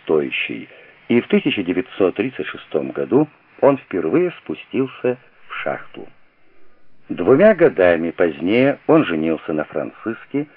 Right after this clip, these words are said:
дочери крестьянина. Во время войны Бранднер был солдатом, заболел малярией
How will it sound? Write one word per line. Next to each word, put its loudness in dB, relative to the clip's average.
дочери 0
крестьянина. 0
Во 4
время 4
войны 4
Бранднер 2
был -2
солдатом, -2
заболел 2
малярией -4